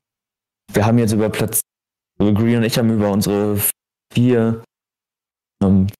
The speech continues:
Platz eins bis vier, äh, nee, eins, Platz zwei bis vier, ge-, fünf geredet, ähm, der Jahresliste und hatten jetzt jeder eine Ehrennennung. Ähm, ich würd sagen, mach mal weiter mit,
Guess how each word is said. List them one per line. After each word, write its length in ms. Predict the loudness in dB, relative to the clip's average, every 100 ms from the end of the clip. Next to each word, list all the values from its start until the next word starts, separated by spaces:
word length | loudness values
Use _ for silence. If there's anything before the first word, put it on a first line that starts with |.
| _
Platz 320 | -8 -4 -4
eins 380 | -4 -4 -2 -2
bis 120 | -2 -4
vier, 220 | -2 0
äh, 120 | 2
nee, 140 | 0 -2 _ -10
eins, 240 | -2 -2 -2
Platz 260 | -4 -2
zwei 200 | -2 0
bis 160 | 0 -2
vier, 180 | -2 -2
ge-, 220 | -2 -6 -12 _ _
fünf 300 | -2 0 0
geredet, 500 | -2 -4 -2 -2 -4 -10 _ _ _ _ _ _ _ _
ähm, 260 | -2 2 2
der 100 | 2
Jahresliste 640 | 2 0 0 -2 -2 -2
und 100 | 0
hatten 160 | 0 0
jetzt 280 | -2 -2 -4
jeder 180 | -2 0
eine 200 | 0 0
Ehrennennung. 580 | 0 0 0 0 0 -2 _ _ _ _ _ _ _ _ _ _ _ _ _ _
Ähm, 340 | -2 0 2 0 -4 _ _ _ _ _ _ _ _ _ _ -4
ich 60 |
würd 80 | -2
sagen, 420 | 0 0 2 0 -2 _ _ _ _ _ _ _ _ _ -2
mach 220 | 0 0
mal 120 | 0
weiter 240 | -2 -2
mit, 220 | -2 -4